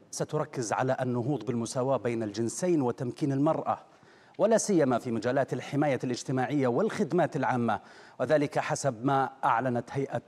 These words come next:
الأمم المتحدة. وبحسب المنظمة الدولية فإن موضوع أو شعار احتفالات هذه السنة سيحمل عنوان "نطمح للمساواة،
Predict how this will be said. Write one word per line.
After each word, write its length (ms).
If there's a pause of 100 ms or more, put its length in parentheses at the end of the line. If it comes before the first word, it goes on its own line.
الأمم 580
المتحدة. 880 (840)
وبحسب 480
المنظمة 420
الدولية 380
فإن 320
موضوع 560 (160)
أو 160
شعار 480
احتفالات 600
هذه 220
السنة 300
سيحمل 500
عنوان 500 (400)
"نطمح 540
للمساواة، 760